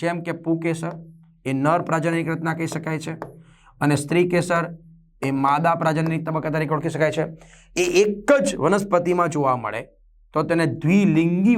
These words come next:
વનસ્પતિ તરીકે ઓળખી શકાય છે. બરાબર શબ્દ જોતા જજો. એક જ વનસ્પતિ પર પુંકેસર અને સ્ત્રી કેસરના નર પ્રજનન અંગો, અંગો તરીકે જોવા મળે તો એને દ્વિલિંગી વનસ્પતિ કહેવાય. ઉદાહરણ તરીકે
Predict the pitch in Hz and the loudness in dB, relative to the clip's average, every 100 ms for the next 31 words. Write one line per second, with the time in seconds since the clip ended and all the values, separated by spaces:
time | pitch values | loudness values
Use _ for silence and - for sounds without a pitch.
0 | 170 165 160 - - 123 107 107 104 - | 2 -2 -4 -6 -6 -6 -6 -4 -6 -6
1 | - 92 90 - - - 127 135 143 151 | -14 -8 -8 -10 -14 -4 -2 0 0 -2
2 | 143 151 147 151 143 135 147 147 147 147 | 0 0 0 -2 0 0 2 2 -2 -6
3 | - _ - _ - 190 196 190 233 190 | -20 _ -20 _ 2 2 2 2 2 4
4 | 190 208 208 - 185 220 190 147 107 - | 4 4 0 -2 -2 -2 0 0 0 -12
5 | _ _ _ _ - 220 196 190 196 185 | _ _ _ _ -2 0 2 2 0 -2
6 | 180 190 185 175 175 170 156 196 208 170 | -2 -2 0 0 0 0 2 2 0 -2
7 | 175 175 170 214 214 156 - - 202 226 | -2 -2 -2 2 4 2 -2 -2 0 2
8 | 185 165 156 156 147 143 143 143 147 _ | 2 0 -4 -2 -2 0 -2 -4 -8 _
9 | _ _ 147 143 135 202 202 190 196 156 | _ _ -6 -4 0 2 2 2 0 0
10 | 170 - 175 170 175 175 147 156 165 160 | -2 0 0 2 0 0 0 -2 -2 -4
11 | 165 | -6